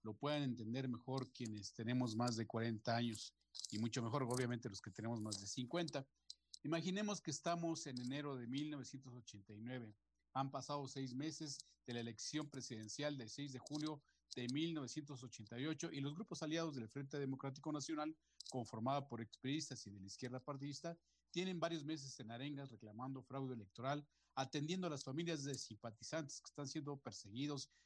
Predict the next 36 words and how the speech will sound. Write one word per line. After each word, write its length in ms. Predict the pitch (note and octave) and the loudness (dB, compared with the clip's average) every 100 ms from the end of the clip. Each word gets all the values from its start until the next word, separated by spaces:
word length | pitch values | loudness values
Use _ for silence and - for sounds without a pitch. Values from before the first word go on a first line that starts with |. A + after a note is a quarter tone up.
| - | -8
y 60 | A2+ | -6
asesinados 580 | - - A2+ D#3 D3+ | -4 -2 2 4 4
y 40 | C3 | 2
a 40 | |
la 80 | C#3 | 2
vez 280 | G3 A3+ - _ _ - | 2 0 -8 _ _ -4
tratando 420 | A#2 A2 C#3+ D3 | -4 0 0 2
de 140 | C3+ | 0
cuestionar 540 | - A2 - A2+ C#3 D#3+ - | -4 -8 -4 0 0 0 -2
la 100 | B2 | -2
amalgama 420 | A#2 A2+ B2 C#3 | -2 -2 0 0
de 80 | C3 | 0
intereses 640 | A2 G#2+ A#2+ C3+ D3+ - - _ - | -4 -6 -4 -4 -4 -8 -10 _ -2
que 120 | D#3 | 0
rodearon 400 | D3 B2+ C3 C3 | 2 2 2 0
la 100 | B2+ | -2
candidatura 520 | G#2+ G#2 G2 - B2 | -6 -10 -8 -2 0
de 80 | A#2 | 0
Cuauhtémoc 400 | F#2+ - A2+ A2 | -6 -4 -2 0
Cárdenas 360 | A#2+ A2+ A2 | 0 0 0
Solórzano, 600 | - G#2 C3+ C#3 C3 C#3 C#3 _ - | -2 -2 0 2 4 2 -2 _ -2
la 160 | A2+ | -2
que 120 | - G#2+ | -2 -8
cimbró 600 | - G2 G#2+ C#3 D3+ D3+ | -6 -4 0 2 2 0
y 80 | A#2 | -6
tiró 220 | A2+ A#2+ | 0 2
un 100 | C3+ | 2
sistema 340 | C3+ - C3 | 0 0 0
político 420 | B2+ A#2 C3+ C3+ A#2 | 0 -2 -2 0 -2
electoral 500 | G2+ - C3 D3 C#3+ - - | -4 0 2 2 -2 -10 -2
del 160 | A#2+ A2 | 0 2
partido 340 | A#2+ A#2 E3 | 2 2 0
casi 240 | E3 D3+ E3 | 2 2 4
único, 380 | E3+ D3 - F#2+ - | 4 2 -2 -10 -10
el 100 | G#2 | -8
pri. 280 | B2+ D3+ | -2 -2